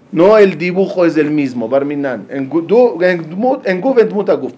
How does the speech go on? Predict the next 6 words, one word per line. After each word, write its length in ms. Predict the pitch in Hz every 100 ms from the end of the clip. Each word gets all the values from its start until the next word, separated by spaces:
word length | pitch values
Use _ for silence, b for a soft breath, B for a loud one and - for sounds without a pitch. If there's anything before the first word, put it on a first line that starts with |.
| B B B -
Pero 200 | 175 180
los 160 | 170
conceptos 580 | 170 180 - 240 240 202
son 180 | 214 196
parecidos. 640 | 185 147 135 107 71 _ _ _ _ _ _ _ _ _ _ _ _ _ _ _ _ _ b b b b _ _ _
¿Qué 420 | - 208 240 247